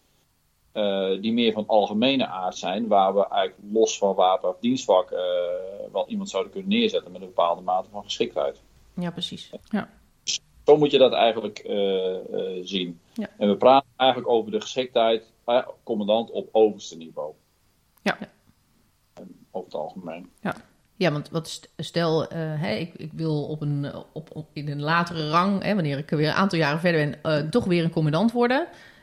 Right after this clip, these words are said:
Speaker 2: Eh, hè, misschien als, eh, kolonel of als generaal, dan, eh, ja, dan wordt dat niet in de R V A besproken. Daar hebben we dan een ander forum voor? Of wanneer komt die
Speaker 1: Eh,
Speaker 2: weging dan?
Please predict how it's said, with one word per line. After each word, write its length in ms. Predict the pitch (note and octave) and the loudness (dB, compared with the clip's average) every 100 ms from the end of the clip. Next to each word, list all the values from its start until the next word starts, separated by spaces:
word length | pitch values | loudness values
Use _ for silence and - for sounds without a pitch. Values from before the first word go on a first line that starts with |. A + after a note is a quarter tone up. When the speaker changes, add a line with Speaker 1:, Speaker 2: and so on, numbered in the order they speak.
| _ | _
Speaker 2:
Eh, 440 | E3 E3 E3 D#3+ D#3+ D3+ | -2 0 0 -2 -4 -4
hè, 180 | - | 2
misschien 300 | B3 - F3+ | 2 4 2
als, 160 | D#3 - | 2 2
eh, 180 | D3 D3 | 0 2
kolonel 440 | D#3+ D3+ E3+ A3 | 2 2 4 2
of 80 | G#3 | 2
als 120 | E3 | 0
generaal, 500 | - E3 D#3 E3+ A3 | 0 0 2 2 2
dan, 400 | G#3 G#3+ A3 A3 - | 4 4 4 0 -6
eh, 480 | - G3 G3 G3 F#3+ F#3+ - | -4 -2 -2 -2 -4 -6 -8
ja, 120 | - C3+ | -6 -2
dan 100 | E3 | 2
wordt 140 | F3+ | 2
dat 80 | D#3+ | 6
niet 220 | G#3+ C4+ | 4 4
in 100 | G#3+ | -2
de 140 | E3+ | -2
R 80 | E3 | -2
V 120 | F3 | 0
A 120 | F3+ A#3+ | -2 -2
besproken. 600 | A#3 - A3 A3+ A#3+ G3+ | -4 -2 -4 -2 -4 -2
Daar 120 | G3 | -2
hebben 220 | G#3 G3+ | -2 -2
we 40 | G3 | -2
dan 100 | G3 | -2
een 100 | - | -2
ander 240 | A3+ B3 | 0 0
forum 340 | C4 C4+ C4 | 2 2 2
voor? 280 | B3 C4+ C#4+ | 2 0 0
Of 240 | D4 - _ _ _ _ _ _ _ _ - - _ | -2 -10 _ _ _ _ _ _ _ _ -20 -20 _
wanneer 260 | - G3 G#3 | -2 0 2
komt 140 | G#3 | 2
die 140 | G#3+ B2+ | 6 8
Speaker 1:
Eh, 120 | B2+ | 8
Speaker 2:
weging 300 | C3 C3 B2 | 6 4 0
dan? 220 | G#2+ | -6